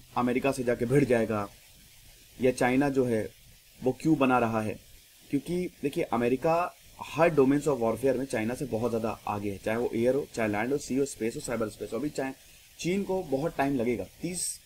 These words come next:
तीस चालीस साल लग जाएंगे अभी अमेरिका को पीछे छोड़ने में, लेकिन yes,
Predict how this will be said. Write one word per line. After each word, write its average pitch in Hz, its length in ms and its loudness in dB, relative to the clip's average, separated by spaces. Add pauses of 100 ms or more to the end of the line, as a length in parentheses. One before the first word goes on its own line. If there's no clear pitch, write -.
तीस 202 220 -4
चालीस 170 260 0
साल 190 120 0
लग 131 200 2
जाएंगे 107 260 2
अभी 117 240 -2 (320)
अमेरिका 131 340 2
को 143 120 -2
पीछे 131 260 -2
छोड़ने 127 360 2
में, 107 160 0 (380)
लेकिन 131 320 2
yes, 151 180 10